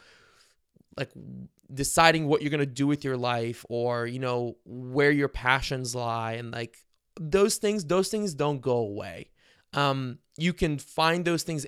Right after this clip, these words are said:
and be location independent, but just don't think like I did that, you know, being location independent and,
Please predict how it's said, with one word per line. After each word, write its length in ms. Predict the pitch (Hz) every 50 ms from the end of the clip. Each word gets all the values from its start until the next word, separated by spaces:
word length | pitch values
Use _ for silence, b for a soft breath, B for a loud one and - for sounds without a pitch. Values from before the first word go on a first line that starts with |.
| -
and 200 | 143 147 151 151
be 120 | 143 160 151
location 400 | 147 139 - 143 143 - - 139
independent, 320 | 135 131 - 160 180 180
but 100 | 165 151
just 240 | 139 160 147 - _
don't 260 | - 156 160 170 165
think 320 | - - - 147 139 -
like 200 | 143 131 127 - -
I 160 | - 120 123
did 380 | 120 113 131 123 120 120 117 117
that, 300 | 120 113 113 113 - b b b b b b b b b b _ _ _ -
you 100 | 160 156
know, 120 | 143 131
being 220 | 120 117 143 143 143
location 380 | 135 - 143 135 120 - 135
independent 380 | 123 123 - 123 123 123 117 120
and, 160 | 120 117 110